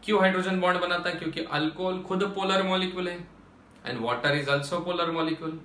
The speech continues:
तो like dissolve like रूल के हिसाब से पोलर पोलर में डिसॉल्व होता है और नॉन पोलर नॉन पोलर में डिसॉल्व होता है। तो अल्कोहल आपका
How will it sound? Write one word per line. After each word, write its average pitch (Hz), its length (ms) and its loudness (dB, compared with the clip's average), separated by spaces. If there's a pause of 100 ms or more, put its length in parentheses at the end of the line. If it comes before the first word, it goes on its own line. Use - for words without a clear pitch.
(480)
तो 151 160 2
like 151 420 4 (300)
dissolve 151 480 2
like 175 280 2
रूल 165 180 0
के 156 100 -2
हिसाब 131 320 -2
से 151 160 -4 (480)
पोलर 170 400 4 (160)
पोलर 165 360 2
में 160 140 0
डिसॉल्व 107 320 -2
होता 101 220 -8
है 104 200 -10 (120)
और 113 160 -4
नॉन 110 240 -2 (100)
पोलर 160 320 -4
नॉन 110 320 -4
पोलर 117 300 -8
में - 140 -8
डिसॉल्व 101 300 -10
होता 98 200 -16
है। 98 120 -18 (1300)
तो 160 60 2
अल्कोहल 165 360 6
आपका 190 220 2